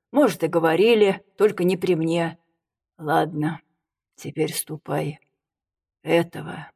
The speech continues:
приведи". Савелий вышел, вернулся,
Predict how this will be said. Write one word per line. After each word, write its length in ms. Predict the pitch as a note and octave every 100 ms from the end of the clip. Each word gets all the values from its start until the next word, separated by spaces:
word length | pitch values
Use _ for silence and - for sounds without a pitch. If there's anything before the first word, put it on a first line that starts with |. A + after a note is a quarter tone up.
| _ _ _
приведи". 680 | D#3 C#3+ C#3 C#3+ - B2+ - _ _ _ _ _ _ _ _ -
Савелий 480 | - A3 D4+ E4 D4
вышел, 540 | A3+ A3 - G3 F#3+ - _ _ _ -
вернулся, 800 | A3 A3+ G3+ A3 G#3 - F#3+